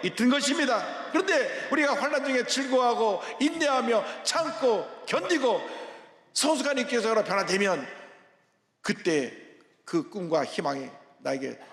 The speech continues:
선물로 주어지게 되는 것입니다. 고난은 축복을 향해 나가는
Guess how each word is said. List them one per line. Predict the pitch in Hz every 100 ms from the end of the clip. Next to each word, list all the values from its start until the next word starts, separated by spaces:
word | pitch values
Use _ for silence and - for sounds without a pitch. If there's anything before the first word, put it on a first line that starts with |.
| -
선물로 | - 202 170 139 120 - - -
주어지게 | - 143 120 - - 147 131
되는 | - 117
것입니다. | 147 170 180 180 160 - - - - - - - -
고난은 | - 254 269 269
축복을 | - - 285 269
향해 | 262
나가는 | 269 269 285 320 277